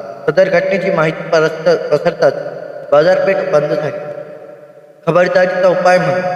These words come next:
राज्य परिवहन मंडळ, महामंडळाची बस सेवाही बंद करण्यात आली. नांदेड परिक्षेत्राच्या विशेष पोलीस महानिरीक्षक शहाजी उमाप यांनी जिल्हा सामान्य रुग्णालयात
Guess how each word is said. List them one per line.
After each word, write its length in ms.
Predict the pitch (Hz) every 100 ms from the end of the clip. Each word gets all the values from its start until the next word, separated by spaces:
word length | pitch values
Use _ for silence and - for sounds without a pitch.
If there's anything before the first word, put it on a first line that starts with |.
| 180 180 180 143
राज्य 240 | 156 202
परिवहन 380 | 202 196 202 196
मंडळ, 460 | 165 165 180 165
महामंडळाची 760 | - 170 185 190 196 185 190 185 151
बस 100 | 147
सेवाही 500 | 143 180 170 165 165
बंद 300 | 151 143 156
करण्यात 360 | 139 127 120
आली. 100 | 110 - - - - - - - - 147
नांदेड 380 | 175 202 202
परिक्षेत्राच्या 840 | 202 202 202 202 202 202 202 123 202 202 202 202
विशेष 300 | - 180 135 - 104 101
पोलीस 260 | 160 180 170 -
महानिरीक्षक 760 | 151 165 185 196 190 196 196
शहाजी 320 | 180 170 175
उमाप 360 | 190 - 143 127 - - - - - 156
यांनी 200 | 180 202
जिल्हा 300 | 160 151 185
सामान्य 400 | 185 180 185 190
रुग्णालयात 460 | 147 - 147 120